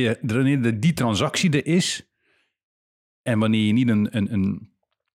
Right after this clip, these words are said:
een, een sociale currency of sociale transactie er is, dan ben je onderdeel van dat systeem. Alleen, eh, je kan wel bedenken, ja, laat ik me leiden door dat systeem?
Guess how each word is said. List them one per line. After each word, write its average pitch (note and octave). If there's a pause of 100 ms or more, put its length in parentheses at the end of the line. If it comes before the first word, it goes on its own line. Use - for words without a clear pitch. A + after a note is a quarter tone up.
(140)
een, F#2
een F#2+
sociale A2
currency A2+
of G2+
sociale A2+
transactie G#2
er G2
is, G2 (280)
dan A#2
ben A#2
je B2
onderdeel A#2+
van F#2+
dat F2+
systeem. G#2+ (240)
Alleen, G#2+ (360)
eh, F#2+
je G2+
kan G2
wel B2
bedenken, F2+
ja, G2
laat G2
ik F2+
me F#2+
leiden A#2+
door F2
dat E2
systeem? E2+